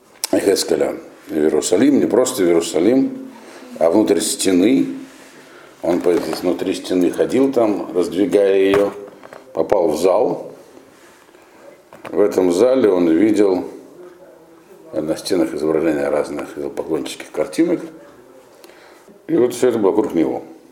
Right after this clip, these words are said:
И на этом месте мы остановились, так? И я объяснял, что имеется в виду здесь, что ему показывал Ашем,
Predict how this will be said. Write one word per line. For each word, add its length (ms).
И 100
на 120
этом 220
месте 280
мы 140
остановились, 600
так? 220
И 180
я 160
объяснял, 460
что 160
имеется 380
в 40
виду 240
здесь, 260
что 120
ему 240
показывал 880
Ашем, 480